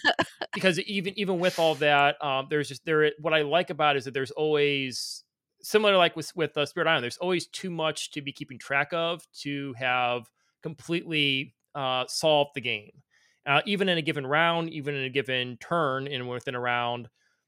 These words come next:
Speaker 2: you know, there's not, it's not certain that something you're doing is, is the best move. And so I can spend, when we were playing, uh,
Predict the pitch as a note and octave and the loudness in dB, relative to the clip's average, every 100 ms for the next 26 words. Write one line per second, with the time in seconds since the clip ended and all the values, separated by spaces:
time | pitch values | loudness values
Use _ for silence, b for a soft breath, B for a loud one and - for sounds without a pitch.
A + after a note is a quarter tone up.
0 | _ _ _ G3 D3 B2 - D#3+ D3 E3+ | _ _ _ -8 -4 -4 -4 -6 -4 0
1 | D#3+ D#3 D3+ E3+ - E3 D#3+ - - - | 2 2 0 -4 -4 -2 -2 -4 -10 -4
2 | F3 D#3 C#3+ C3+ C3+ C3 C3 - C#3+ C#3+ | -4 -4 -8 -6 -2 -2 -2 -6 -10 -8
3 | B2+ B2 B2+ B2 B2 A#2+ A#2+ C3+ A#2+ A#2 | -8 -8 -6 -4 -6 -6 -10 -6 -4 -4
4 | A2+ - - B2+ A#2 - A#2+ B2 A#2 - | -6 -10 -8 -8 -8 -10 -4 -2 -2 -4
5 | B2 A#2 G#2 A#2+ A#2+ - B2+ A#2+ _ _ | -8 -8 -10 -12 -12 -4 -2 -2 _ _
6 | _ _ _ _ _ _ _ _ - F3 | _ _ _ _ _ _ _ _ 4 4
7 | F3+ - F3 E3+ D#3+ D3+ D#3 D3+ D3 D#3 | 4 0 4 4 4 0 2 0 2 2
8 | D3+ D3 C#3 C3+ C3+ | 2 2 0 2 0